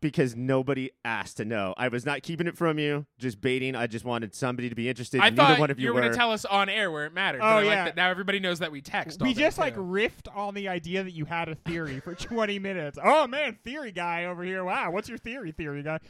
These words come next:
Speaker 3: But no, we did not say, "What's your theory?" So, Ryan, allow me to ask you now as the host of the show and as your personal friend.
Speaker 1: Went to
Speaker 3: What's your
Speaker 1: Canada.
Speaker 3: theory?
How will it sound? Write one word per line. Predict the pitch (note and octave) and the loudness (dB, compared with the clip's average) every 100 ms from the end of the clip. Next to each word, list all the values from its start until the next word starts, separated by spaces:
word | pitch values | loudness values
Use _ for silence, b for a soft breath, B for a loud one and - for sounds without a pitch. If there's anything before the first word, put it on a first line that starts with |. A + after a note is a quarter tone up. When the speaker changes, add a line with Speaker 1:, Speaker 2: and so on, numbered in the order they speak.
| B | B
Speaker 3:
But | F#3+ | 4
no, | F3+ | 4
we | E3 | 4
did | E3+ | 2
not | F#3 F#3+ | 2 2
say, | C#3+ | -2
"What's | C3 - | -4 -6
your | A#2+ | -10
theory?" | A#2 A2 - _ | -10 -12 -14 _
So, | - | -4
Ryan, | G3 G3 E3+ | 2 2 2
allow | D#3+ E3+ | 2 2
me | F#3 F#3 | 2 0
to | |
ask | F3+ D#3+ - | -2 -4 -4
you | D#3+ | -6
now | C#3+ A#2+ G#2+ | -4 -4 -6
as | A#2+ | -4
the | B2+ | -2
host | C3+ - | -2 -2
of | |
the | C3 | -6
show | - B2 A#2 | -4 -4 -2
and | C#3 C#3 | -4 -4
as | B2 | -4
your | A#2+ | -6
personal | B2 A2 A2 | -6 -10 -10
friend. | A2 G2+ F#2+ _ _ _ _ _ _ _ _ - | -10 -12 -14 _ _ _ _ _ _ _ _ -6
Speaker 1:
Went | F#2+ C3 | -6 -4
to | |
Speaker 3:
What's | C#3+ | -2
your | C3 | 2
Speaker 1:
Canada. | A2+ A2+ D3+ | 4 4 2
Speaker 3:
theory? | G2+ | -4